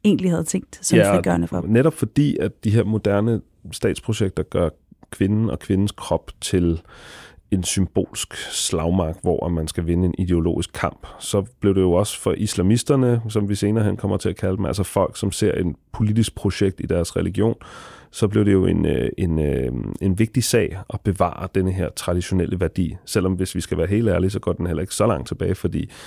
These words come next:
Speaker 2: hvis vi bare går tilbage til attenhundredetallet, så var langt de fleste kvinder i Iran bønder. Og bønder gik ikke med tørklæde og det her store, tunge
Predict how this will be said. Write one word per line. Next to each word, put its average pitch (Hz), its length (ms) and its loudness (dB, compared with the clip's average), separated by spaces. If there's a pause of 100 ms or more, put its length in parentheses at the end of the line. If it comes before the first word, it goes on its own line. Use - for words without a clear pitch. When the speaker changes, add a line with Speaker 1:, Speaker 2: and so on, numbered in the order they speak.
(480)
Speaker 2:
hvis 98 200 -4
vi 104 100 2 (200)
bare 95 120 4
går 104 120 0
tilbage 101 200 2
til 101 80 0
attenhundredetallet, 104 840 2
så - 160 0
var 98 100 0
langt 98 360 0
de 120 60 2
fleste 107 380 -2
kvinder 104 300 2
i 98 100 4 (100)
Iran 92 440 -2 (140)
bønder. 87 420 -2 (260)
Og 95 160 -12
bønder 101 260 2
gik 95 280 -2
ikke - 240 -2 (120)
med 92 160 -2
tørklæde 104 680 0
og 87 320 0
det 95 100 2
her 87 120 0
store, 92 440 0
tunge 95 420 2